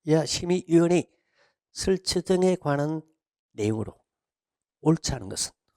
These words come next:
자, 팔월 십사일 임용령 개정이 이루어졌습니다. 이걸 곧바로 반영한 문제입니다.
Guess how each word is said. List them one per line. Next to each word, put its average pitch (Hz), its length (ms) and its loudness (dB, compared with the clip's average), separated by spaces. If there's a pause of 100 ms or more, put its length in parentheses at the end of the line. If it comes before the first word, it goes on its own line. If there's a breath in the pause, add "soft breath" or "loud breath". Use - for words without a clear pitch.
(2500 loud breath)
자, 90 160 2
팔월 185 420 2
십사일 135 840 -2
임용령 165 580 -2
개정이 143 680 -4 (280)
이루어졌습니다. - 840 -6 (800)
이걸 147 180 2
곧바로 135 380 -2
반영한 143 680 -2 (1300)
문제입니다. 120 580 -2